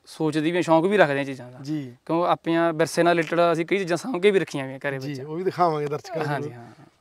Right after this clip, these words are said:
Speaker 2: ਠੀਕ ਹੈ ਬਾਈ ਜੀ। ਕਿੰਨੇ ਚ, ਕਿਹੜੇ ਸਾਲ ਚ ਬਣਾਈ ਸੀ ਬਾਈ ਆਪਾਂ ਇਹ?
Speaker 1: ਇਹ ਵੀਰੇ ਆਪਾਂ ਦੋ ਹਜ਼ਾਰ ਸਤਾਰਾਂ ਦੇ ਜਨਵਰੀ ਚ ਸਟਾਰਟ ਕਰਿਆ ਸੀਗਾ।
Speaker 2: ਜੀ।
Speaker 1: ਹਾਂਜੀ।
Speaker 2: ਅਹ, ਇਹ ਦੂਸਰੀ ਹੁਣ ਬਣਾਉਣ ਲੱਗੇ ਆਪਾਂ, ਹਨਾ?
Speaker 1: ਹਾਂਜੀ, ਇਹ ਪਹਿਲਾਂ ਤਾਂ ਜਦੋਂ ਆਪਣੀ ਜੁਆਇੰਟ ਫੈਮਿਲੀ ਹੈ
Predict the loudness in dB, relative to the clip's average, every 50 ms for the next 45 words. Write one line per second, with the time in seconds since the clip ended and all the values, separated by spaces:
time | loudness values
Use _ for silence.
0 | _ _ -12 -12 -10 -8 -8 -8 -8 -10 -10 -12 -10 -6 -4 0 4 6 6 6
1 | 6 6 4 4 2 0 2 2 2 4 4 8 8 8 8 6 2 0 0 0
2 | 0 0 -2 -4 -4 -4 -6 -8 -12 -16 -16 -16 _ _ _ _ -4 -2 2 4
3 | 4 6 6 4 4 4 2 4 4 4 4 4 4 2 2 2 2 0 0 -2
4 | _ _ _ -12 -8 -2 2 4 4 4 4 6 8 8 8 8 6 6 4 2
5 | 2 0 -4 -8 _ _ _ _ -6 0 0 2 2 2 2 2 2 0 -2 2
6 | 2 2 2 2 -2 -10 -14 -16 -18 -18 -18 -18 -18 -20 -20 _ _ _ -18 -14
7 | -12 -12 -12 -14 -16 _ _ _ -20 -18 -16 -16 -16 -18 -20 _ _ _ _ _
8 | _ _ _ _ _ _ _ _ -8 -4 -2 0 0 0 -2 -4 0 2 2 4
9 | 4 4 2 2 2 4 4 4 4 4 4 2 0 -2 -2 -2 -4 -6 -8 -10
10 | -12 -10 -8 -8 -4 -2 -2 -2 0 0 2 4 6 6 6 8 6 6 4 2
11 | -2 -10 -6 0 2 4 4 6 4 4 4 2 4 4 2 2 0 0 0 0
12 | 2 2 0 0 0 -2 -2 0 2 4 4 2 2 0 -4 -4 -4 -4 -4 -4
13 | -4 -6 -8 -10